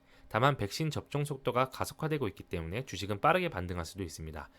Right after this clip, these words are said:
주식엔 선반영이란 좋은 개념이 있으니까요. 향후 국내 주도주를 알기 위해선 코스피, 코스닥의 구성에 대해서 뜯어 살펴볼 필요가 있습니다.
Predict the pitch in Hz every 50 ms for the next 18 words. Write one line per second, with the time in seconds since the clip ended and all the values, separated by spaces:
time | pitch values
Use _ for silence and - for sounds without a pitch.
0 | - _ - - 95 90 104 90 101 104 117 127 - 160 170 175 175 170 160 147
1 | 127 107 107 101 - 95 95 107 113 - 95 90 95 90 87 76 - - 78 76
2 | - - 82 76 - 113 - _ - _ _ _ _ _ _ - 185 190 196 202
3 | 202 196 - 147 139 143 156 156 - 120 135 165 160 165 160 147 98 95 90 98
4 | 98 90 82 80 127 139 117 80 78 - - - 175 170 - - - - 107 82
5 | 73 - - - 175 175 170 - 175 165 156 156 - - - 104 127 147 160 160
6 | 143 139 127 120 131 - 160 151 160 165 156 156 151 147 - 143 131 151 160 160
7 | - 160 143 143 151 151 117 - - - 85 80 73 76 71 -